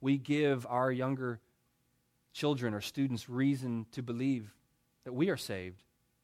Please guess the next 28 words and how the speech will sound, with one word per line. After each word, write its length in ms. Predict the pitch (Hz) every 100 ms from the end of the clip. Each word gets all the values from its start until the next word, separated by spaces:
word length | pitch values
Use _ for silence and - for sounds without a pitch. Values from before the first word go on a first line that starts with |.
| _ _ _
Not 120 | 196 214
because 240 | - 175
of 80 | 147
the 60 |
preaching 400 | 127 - 180 160
that 140 | 143 147
we 80 | 147
do 180 | 143
at 160 | 160 147
our 80 | 147
children, 380 | - 143 143 151 -
but 100 | -
because 260 | 160 147 180
of 100 | 170
the 80 | 147
love 360 | 147 170 190
that 120 | 165 143
we 140 | 151
actually 380 | 151 165 - 139
show 320 | - 190 185
to 220 | - 208
our 140 | 139 131
children. 580 | - 349 214 123 87 87 _ _ _ _ _ _ _ _ _ _ _ _ -
<clears throat> 680 | 76 - - _ _ _ 123
Do 180 | 165
our 180 | 165 175
children 600 | 180 - 202 170 131 98 110
want 280 | 131 143